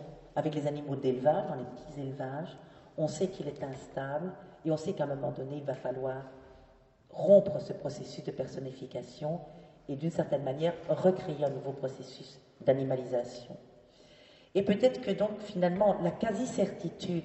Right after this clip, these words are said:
quand on a un chien ou un chat, d'une certaine manière,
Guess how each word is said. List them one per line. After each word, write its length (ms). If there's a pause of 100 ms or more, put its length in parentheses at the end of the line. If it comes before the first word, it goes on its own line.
quand 180
on 100
a 60
un 100
chien 360 (180)
ou 60
un 100
chat, 320 (760)
d'une 80
certaine 360
manière, 340